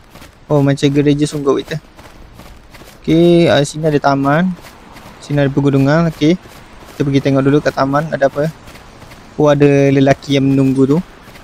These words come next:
Okey, di sini ada tu, eh, warnet, waiter.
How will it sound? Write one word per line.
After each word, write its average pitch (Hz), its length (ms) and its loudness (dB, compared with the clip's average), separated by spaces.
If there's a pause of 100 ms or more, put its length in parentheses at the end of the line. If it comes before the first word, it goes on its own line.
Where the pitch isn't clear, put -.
(440)
Okey, 143 720 0
di 139 80 -2
sini 147 320 -2
ada 139 260 0 (460)
tu, 156 160 -2
eh, 135 80 -2
warnet, 135 560 -4
waiter. 104 320 -14